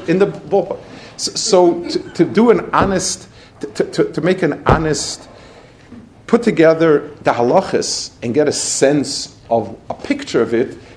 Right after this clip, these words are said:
is, is what honesty requires you to do. Uh, even if you're enthusiastic about any one position, l'shem shamayim, and certainly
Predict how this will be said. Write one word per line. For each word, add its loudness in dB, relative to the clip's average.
is, 2
is -2
what 2
honesty -2
requires -2
you -8
to -14
do. 0
Uh, 4
even 4
if 2
you're 2
enthusiastic 2
about 0
any 2
one 0
position, -2
l'shem -4
shamayim, -2
and -2
certainly -2